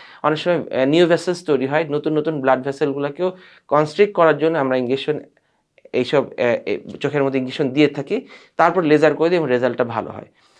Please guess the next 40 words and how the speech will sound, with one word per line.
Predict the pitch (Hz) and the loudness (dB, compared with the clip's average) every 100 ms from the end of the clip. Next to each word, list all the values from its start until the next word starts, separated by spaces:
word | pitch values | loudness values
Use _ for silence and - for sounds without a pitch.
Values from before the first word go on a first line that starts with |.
| _ | _
তাহলে | 156 196 233 | 0 4 4
আজকের | 240 247 160 - 240 262 - - | 4 2 0 0 2 2 -4 -10
ভিডিওর | 131 165 190 214 | -2 0 4 4
মুদ্রা | 160 165 156 226 | 2 0 2 4
কথা | 202 165 185 | 4 2 2
হচ্ছে | 165 - | 0 -2
হলো, | 143 175 - - - | -2 -2 -4 -14 -2
আপনারা | 143 - 214 | 0 0 2
যারা | 214 220 214 | 4 4 2
ঘন | 135 156 185 | 2 0 0
ঘন | 196 202 | 2 2
ইনজেকশন | 156 165 190 208 | 0 -2 -2 -2
দিচ্ছেন, | 147 - 139 - - - | -4 -4 -6 -6 -18 -10
এখানে | 170 180 | -4 2
অবশ্যই | 135 147 190 - | 4 2 0 -2
বুঝতে | 220 208 - | -2 -2 -2
হবে | 208 202 196 | -2 0 2
যে | 196 | 4
আপনার | 143 - 160 | 2 0 -4
চোখের | 175 170 196 208 202 | -2 -2 0 0 0
ইনজেকশন | 165 156 170 175 185 | -8 -4 -4 -4 0
দেওয়া | 147 160 | 2 2
হচ্ছে, | 160 | 0
চোখের | 175 160 170 | -6 -4 -4
মধ্যে | 151 - - 139 175 | -6 -10 -10 -8 -2
পানিটা | 147 147 151 | 2 2 2
জমে | 139 139 143 | 2 2 2
যাচ্ছে | 139 139 - 190 - - - | 2 0 -2 -8 -8 -8 -2
এবং | 151 | 0
পানি | 151 165 | 2 0
জমে | 165 170 190 | 2 0 2
গেলে | 185 190 | 2 2
আমাদের | 170 156 151 | 2 0 -2
ইনজেকশনে | 139 143 147 160 | -2 -2 -2 -2
যেতে | 170 165 | -2 -2
হবে। | 135 101 - - - - _ _ | -2 -2 -6 -14 -20 -20 _ _
আর | 113 - | -8 -2
ইনজেকশন | 175 202 226 240 226 | 0 4 4 6 4
যদি | 214 208 | 2 -4
ক-, | 208 | -8